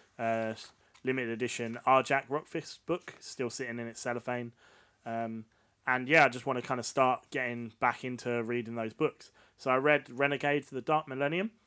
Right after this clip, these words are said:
Uh, it was the, um, book they gave out at the last Black Library Live event, a l-, hardback of, like, nine or ten short stories.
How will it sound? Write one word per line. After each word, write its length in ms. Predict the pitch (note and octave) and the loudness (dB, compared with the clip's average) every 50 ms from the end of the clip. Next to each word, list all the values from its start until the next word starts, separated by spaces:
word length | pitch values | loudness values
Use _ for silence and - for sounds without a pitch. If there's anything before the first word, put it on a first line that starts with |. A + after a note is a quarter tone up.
| _ _ _ _ - | _ _ _ _ -6
Uh, 220 | B2 A#2+ B2 B2 B2 | -2 -2 -2 -2 -2
it 100 | B2 C3 | -2 -4
was 260 | B2+ B2+ B2+ A#2+ A2 A2+ | -2 -2 -2 -4 -4 -6
the, 440 | B2 A#2+ B2 B2 A#2+ A#2+ A#2+ A#2+ - - _ _ _ _ _ - | -4 -4 -2 -2 -2 -4 -4 -6 -10 -16 _ _ _ _ _ -8
um, 400 | A2+ A#2 A#2 A2+ A2+ A#2 B2 - _ _ _ _ _ _ _ _ _ | -6 -6 -6 -6 -6 -10 -12 -14 _ _ _ _ _ _ _ _ _
book 240 | - D3+ C#3+ - - | 2 2 2 2 0
they 120 | C3 B2 | -4 -4
gave 220 | A#2 B2+ B2 B2 A#2+ | -2 0 0 0 2
out 160 | B2+ B2+ A#2+ | 2 2 2
at 60 | A2+ A2+ | 0 0
the 60 | A#2 | 0
last 340 | A#2+ B2 B2 A#2 - - - | 2 4 4 4 2 0 -2
Black 220 | C3 B2 A#2+ - | -2 -2 0 2
Library 280 | B2 A#2+ A2+ A2+ A2+ A2+ | 2 2 2 0 -2 0
Live 240 | B2 C3 C3+ C3 | 2 2 2 2
event, 280 | C3 B2 C#3 D3 F3 F3 | 0 -2 -2 -4 -4 -4
a 60 | - A#2+ | -6 -6
l-, 180 | A2+ A2+ A#2 | -6 -6 -6
hardback 600 | A#2+ A#2 - B2+ B2+ A#2+ A#2+ C3 C3 C3+ - - A#2+ | -6 -2 2 4 4 4 4 2 0 0 -2 -4 -10
of, 120 | A2 G#2 | -8 -6
like, 220 | A2 G#2+ A2+ - | -6 -8 -8 -8
nine 320 | A#2 A#2 A#2+ A#2+ A#2+ A#2+ A#2 | -6 -4 -2 -2 0 -2 -2
or 100 | A#2 A2 | -4 -6
ten 360 | - - B2+ A#2+ A#2+ A#2 A#2 | -6 -6 -4 -4 -4 -4 -6
short 260 | - - C3 B2+ C3 | -4 -4 -4 -2 -2
stories. 400 | - - C#3+ C#3+ D3+ E3 F3+ - | -2 0 0 2 2 0 0 -6